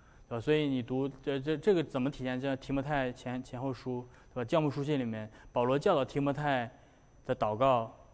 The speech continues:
不是只是，就是不是他私下祷告，是说他在公共敬拜的时候要怎么，我，第一，我劝你要为万人代求，对吧？又为在上的君王祷告等等。所以这些祷告可能你在私下的时候，你可能，你可能不会想到要，要这样祷告，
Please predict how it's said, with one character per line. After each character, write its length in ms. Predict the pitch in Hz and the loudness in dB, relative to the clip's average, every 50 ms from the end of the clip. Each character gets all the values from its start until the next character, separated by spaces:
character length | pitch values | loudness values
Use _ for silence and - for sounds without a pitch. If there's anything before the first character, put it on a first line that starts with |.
| - - - - - | -20 -20 -20 -14 -6
不 180 | - 131 147 165 | 0 0 2 2
是 580 | - - 214 202 175 156 147 143 127 - - - - | 2 4 6 6 8 6 6 4 0 -2 -8 -16 -14
只 140 | - - 123 | -10 -8 -6
是， 380 | 113 - 131 135 131 131 123 - | -4 -2 0 0 0 0 -2 -4
就 120 | - - 147 | -4 -2 -2
是 60 | 135 | -2
不 180 | 123 120 135 135 | -2 -2 -4 -2
是 300 | - - 175 156 147 139 | 0 0 2 2 2 0
他 180 | - - 143 135 | 0 0 -2 -2
私 180 | - - 156 | -2 -2 0
下 140 | 151 180 156 | 2 2 2
祷 140 | 127 - 107 | 2 0 -2
告， 160 | 107 110 110 | -4 -4 -6
是 160 | 120 123 131 127 | -6 -6 -6 -2
说 140 | 135 139 | -2 -2
他 160 | 135 - 139 139 | -2 -2 -2 -2
在 80 | 139 | 0
公 160 | 131 147 156 | 2 2 2
共 100 | 160 160 | 2 2
敬 160 | 156 160 170 185 | 0 0 2 4
拜 140 | 220 214 | 4 4
的 80 | 143 127 | 4 2
时 80 | 120 120 | 0 -2
候 60 | 117 | -2
要 100 | 117 113 | -4 -4
怎 80 | 113 | -6
么， 200 | 107 110 107 107 110 113 123 123 | -8 -8 -8 -8 -8 -10 -6 -6
我， 120 | 127 127 123 - - | -6 -6 -6 -6 -6
第 200 | - 165 156 147 | -4 -2 0 0
一， 60 | 151 | 0
我 140 | 139 127 120 | 0 0 -2
劝 240 | - - 151 139 127 | -4 -2 -2 -2 0
你 60 | 120 | 0
要 120 | 123 123 | 0 -2
为 240 | 123 135 147 151 143 | -2 0 0 0 0
万 240 | 139 160 190 180 151 | 2 2 2 2 2
人 160 | 131 120 120 | 2 0 0
代 180 | 131 143 135 127 | 0 0 0 0
求， 220 | 117 - - 113 | -2 -4 -8 -8
对 80 | 113 113 | -6 -6
吧？ 80 | 113 117 | -6 -6
又 120 | 127 135 | -4 -4
为 100 | 127 127 | -4 -4
在 220 | 123 - 151 139 | -2 0 2 2
上 120 | 135 143 139 | 2 0 -2
的 80 | 131 | -4
君 220 | 127 127 147 151 143 | -4 -4 -4 -4 -4
王 180 | 123 117 120 120 - - - | -4 -4 -6 -8 -12 -14 -14
祷 160 | - 107 107 110 | -12 -12 -10 -10
告 160 | 117 113 110 | -10 -10 -10
等 160 | 110 113 113 | -10 -10 -12
等。 80 | 110 110 113 - - - - - - - | -12 -14 -18 -20 -20 -20 -20 -20 -20 -20
所 140 | - - 156 | -10 -6 -2
以 20 | 170 | 0
这 60 | 254 | 2
些 80 | 285 262 | 4 6
祷 140 | 214 151 139 | 6 6 6
告 120 | 147 156 | 6 4
可 100 | 147 139 | 2 2
能 100 | 131 165 | -2 -2
你 100 | 180 139 | -2 -2
在 100 | 117 123 | -2 -2
私 160 | 123 127 - 165 | -2 -2 -2 0
下 140 | 208 226 190 | 0 2 2
的 100 | 139 127 | 0 0
时 80 | 123 | 0
候， 80 | 123 135 | 0 -2
你 120 | 135 135 | -2 -2
可 100 | 123 123 | -4 -6
能， 180 | 113 107 107 110 - - - - - - - - - - - - - | -8 -10 -10 -12 -14 -16 -18 -20 -20 -20 -20 -20 -20 -20 -20 -16 -12
你 80 | - 123 | -10 -10
可 100 | - 117 | -10 -10
能 80 | 110 | -12
不 120 | 107 - 120 | -10 -6 -2
会 120 | - 254 | -2 -2
想 220 | - - 127 107 110 | -2 -2 -8 -10 -10
到 220 | 117 113 110 110 113 123 | -8 -10 -10 -10 -12 -12
要， 140 | 120 117 | -10 -8
要 140 | 113 123 120 | -6 -6 -6
这 80 | 113 127 | -4 -4
样 100 | 120 117 | -4 -6
祷 80 | 107 | -6
告， 100 | 104 107 | -8 -10